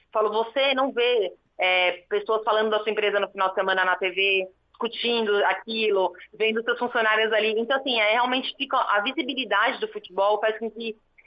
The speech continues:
você veja, né, ali todo, toda a engrenagem funcionando junto, né? Todas as peças que você conhece ali no dia a dia, que fizeram aquilo funcionar. Então, departamentos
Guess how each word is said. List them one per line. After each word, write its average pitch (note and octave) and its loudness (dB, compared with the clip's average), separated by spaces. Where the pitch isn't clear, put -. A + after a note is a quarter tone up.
você A3 0
veja, A3 2
né, F#3+ 2
ali F#3+ 0
todo, A#3 0
toda A#3 0
a - 2
engrenagem A#3+ 0
funcionando G#3+ 0
junto, G3 -2
né? F#3 2
Todas G#3+ 0
as A#3 0
peças A#3 -2
que A3+ -16
você G#3+ -2
conhece G#3+ 0
ali G3+ 2
no G3+ 2
dia G3+ 0
a - 2
dia, F#3+ -2
que G#3 -8
fizeram G#3 0
aquilo G#3 -2
funcionar. G#3 0
Então, F3+ -2
departamentos G#3+ 0